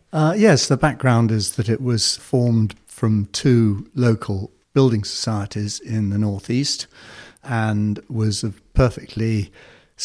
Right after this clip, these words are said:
sensible, cautionally, uh, managed business,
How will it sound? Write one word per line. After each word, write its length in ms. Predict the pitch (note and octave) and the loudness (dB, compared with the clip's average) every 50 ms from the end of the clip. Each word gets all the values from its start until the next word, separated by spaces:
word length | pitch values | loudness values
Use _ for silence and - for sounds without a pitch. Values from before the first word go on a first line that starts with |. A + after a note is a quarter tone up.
| - - D3 | 2 4 4
sensible, 920 | C#3+ C3 - - - B2+ G2+ - A#2+ A#2 A2+ A#2 A2+ A2+ A2+ A2+ - - _ | 4 4 0 -2 -2 0 0 2 2 2 2 2 2 2 0 -2 -4 -8 _
cautionally, 920 | - - D3+ C#3+ C#3 - - B2+ A#2+ A2+ A2+ A2 A2+ A2 A2 G#2+ - - _ _ _ _ _ _ - | 0 2 2 2 2 2 0 0 0 0 2 2 2 2 0 0 -2 -6 _ _ _ _ _ _ -4
uh, 180 | A2 A2 G2+ G2 | -4 -2 -2 -2
managed 680 | A2 A#2+ B2 B2+ A#2 A2+ G#2 F#2 - - - - _ | -2 -2 -2 -2 -2 -4 -4 -6 -8 -10 -12 -8 _
business, 560 | - C3+ B2 - G#2 G2+ G#2 - - - - | -2 -2 -2 -2 -4 -6 -8 -8 -8 -10 -10